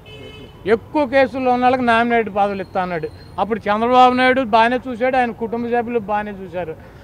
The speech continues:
మరి ఆయన తీసుకెళ్ళి అరెస్ట్ చేసి ఎక్కువ కేసులు పెడుతున్నారు మా ఆయన మీద, ఎక్కువ కేసులు పెడుతున్నారు మా నాన్న మీద. ఏ నీకు వద్దా పెద్ద పదవి?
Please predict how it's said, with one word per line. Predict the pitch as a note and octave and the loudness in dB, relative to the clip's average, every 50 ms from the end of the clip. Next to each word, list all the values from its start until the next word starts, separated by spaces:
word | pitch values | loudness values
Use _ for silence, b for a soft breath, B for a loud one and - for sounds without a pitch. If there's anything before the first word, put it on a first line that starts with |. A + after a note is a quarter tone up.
| - - A3 | -8 0 2
మరి | A#3 B3 A#3 | 4 6 8
ఆయన | A#3 B3 C4 C4 C4+ | 8 8 8 6 4
తీసుకెళ్ళి | B3+ C#4+ D4 C4 C4 D4+ C#4+ C#4 C4 | 0 -2 -2 0 2 2 4 6 8
అరెస్ట్ | C4 C4 C4 - - | 6 6 4 2 0
చేసి | D4 C#4 B3+ B3+ | 0 0 0 0
ఎక్కువ | C#4 C4+ - - - D#4 D4+ | -2 -4 -4 -6 -6 -6 -2
కేసులు | C#4+ C#4+ C#4+ C4+ C4 C#4+ C4+ | 0 0 0 0 0 -4 -2
పెడుతున్నారు | C4+ C#4+ C#4+ C#4+ C#4 D4+ D4+ D4 D4 | 0 2 2 2 0 0 -2 -2 -2
మా | D4 D4 D4 | -2 -2 -2
ఆయన | C#4+ C#4+ D4 D4 D4+ D4 D4 C#4+ | 0 0 0 -2 -4 -4 -6 -4
మీద, | C#4 C4+ B3+ C#4+ C#4+ C#4 B B B B B3+ C#4+ | -4 -2 -2 -2 -2 -2 B B B B -2 -2
ఎక్కువ | C#4+ - - D4+ D4+ C#4+ | -2 -2 -4 -6 -4 0
కేసులు | D4 C#4+ D4 A3+ C#4+ C4 | 2 2 2 2 -2 -2
పెడుతున్నారు | A#3+ C4 C4+ C4+ B3+ C#4+ C#4+ C4+ | 0 2 2 2 0 -2 -2 -2
మా | C#4 C4+ C4 C4 | 0 -2 -2 0
నాన్న | C4 C4 C4+ C4+ C#4 C4+ C4+ | 2 0 0 0 -2 -2 -2
మీద. | C4+ B3+ C4+ C4+ C4+ B3+ B B B G#3 | -2 0 0 -2 -2 -4 B B B 2
ఏ | A#3 C4+ | 2 4
నీకు | C4 B3+ B3 G3 G#3+ | 4 2 2 2 2
వద్దా | A#3 A3+ G#3 B3+ B3+ - A#3 | 0 2 2 0 0 2 2
పెద్ద | A#3 A#3+ G3 G#3 G#3 G3 C4+ | 2 2 0 -4 -2 0 0
పదవి? | B3 G#3 A3 G#3 A3 A3+ A3 A#3+ B3+ | 2 2 2 0 0 0 0 0 0